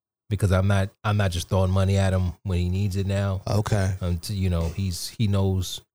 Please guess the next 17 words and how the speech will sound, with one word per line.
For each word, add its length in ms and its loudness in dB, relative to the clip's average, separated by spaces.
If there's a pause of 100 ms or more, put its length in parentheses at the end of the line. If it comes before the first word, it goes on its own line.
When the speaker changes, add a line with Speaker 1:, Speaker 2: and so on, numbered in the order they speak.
(120)
Speaker 1:
he's 140 2
old 200 2
enough 240 2
to 80 -6
get 140 0
a 60 0
job. 520 2
He's 160 -2
old 160 -2
enough 240 -2
to, 260 -4 (440)
to 120 0
work 220 0
for 140 -4
his 140 0
money. 340 0 (600)
Speaker 2:
Okay. 220 -12